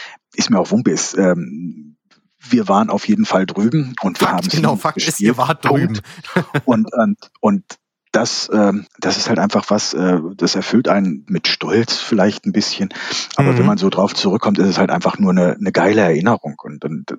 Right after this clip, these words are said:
Speaker 1: das ist ja das, was wir im Prinzip das ganze Leben halt machen. Wir, wir sammeln halt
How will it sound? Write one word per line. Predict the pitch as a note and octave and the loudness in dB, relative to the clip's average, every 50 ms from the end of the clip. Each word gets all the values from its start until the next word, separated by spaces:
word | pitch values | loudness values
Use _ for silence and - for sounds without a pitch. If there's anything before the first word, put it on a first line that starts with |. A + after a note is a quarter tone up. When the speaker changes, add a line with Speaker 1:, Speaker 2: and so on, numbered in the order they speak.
| - D#2 - | -14 -4 -2
Speaker 1:
das | - - - - | -2 0 0 -2
ist | - - | -2 -2
ja | F#2+ E2+ | 0 0
das, | - - - - | 0 0 0 -2
was | E2+ - - | -2 -2 0
wir | - | 0
im | D2+ E2 | 0 0
Prinzip | - - F2 - - - - | -2 -4 -4 -4 -6 -4 -2
das | - - - | -2 -2 -2
ganze | - F3 F3+ - - | -2 -2 -4 -2 -4
Leben | E3+ E3 F3 - F3+ - | -2 0 0 0 2 2
halt | D#2+ E2 E2 - | 0 0 0 0
machen. | F2 G#2 A2+ - F#2 F2+ F2 D#2+ - | -2 -2 0 0 -2 -2 -4 -2 0
Wir, | F2+ F2 F2 E2+ | 0 0 2 2
wir | F2+ F2+ | 0 0
sammeln | - F#2 F#2 G2+ G2+ F#2+ | 2 2 2 2 2 2
halt | F2 F2+ F#2 - | 2 0 0 -2